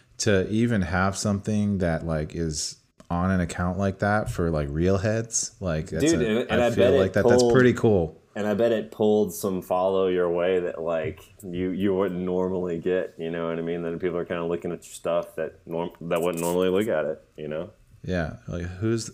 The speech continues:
Speaker 1: who the hell is this dude
Speaker 2: <laughs>
Speaker 1: that, that only draws in C M Y K?
Speaker 2: I, I feel, man, I feel so bad I don't know the guy's name. I don't wanna be rude and, and look it up, but, um,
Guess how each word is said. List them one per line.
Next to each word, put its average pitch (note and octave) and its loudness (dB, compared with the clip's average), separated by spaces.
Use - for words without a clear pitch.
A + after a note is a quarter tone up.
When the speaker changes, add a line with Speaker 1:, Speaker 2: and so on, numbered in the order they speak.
Speaker 1:
who G#2 -2
the G#2+ -2
hell G#2 0
is F#2 -2
this F#2+ -2
dude F#2 -2
Speaker 2:
<laughs> - 0
Speaker 1:
that, F2 -6
that F#2+ 0
only F#2 2
draws F2 0
in E2 -2
C F2 -2
M D#2+ -2
Y D#2 -4
K? A2+ 2
Speaker 2:
I, E3 4
I - 6
feel, A#3 6
man, D#3+ 2
I C3+ 0
feel F3+ 6
so F3 4
bad C#3 6
I B2+ 6
don't A#2+ 2
know A#2 4
the G#2 2
guy's G#2 2
name. G2+ 2
I F#2 2
don't G2+ 2
wanna G2 2
be F#2 -2
rude F#2+ 4
and, F2 0
and F2 -2
look F#2+ 0
it F2+ 2
up, F#2+ 2
but, E2+ 0
um, D#2+ -2